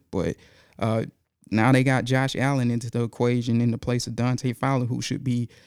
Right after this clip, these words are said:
I guess, off the field, less of a headache, definitely. And, and he's a guy that, I mean,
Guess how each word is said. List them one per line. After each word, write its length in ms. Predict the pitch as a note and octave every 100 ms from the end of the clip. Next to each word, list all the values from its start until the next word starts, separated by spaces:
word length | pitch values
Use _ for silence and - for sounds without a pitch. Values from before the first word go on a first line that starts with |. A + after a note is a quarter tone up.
| -
I 100 | -
guess, 200 | C3 C3 -
off 300 | - B2 -
the 100 | A#2+
field, 360 | C3+ C3 B2
less 220 | B2 B2+ A#2+
of 140 | A2+
a 60 | A2
headache, 420 | C#3 C#3 - G#2+
definitely. 760 | B2 D3+ A#2 A2+ A#2 A#2+ F#2+
And, 240 | A2 A2+ -
and 220 | A2+ A2+
he's 280 | A2+ C3 C3
a 40 |
guy 240 | B2+ B2+ A#2+
that, 240 | A#2+ A#2+
I 60 | B2+
mean, 340 | B2 A#2+ A#2+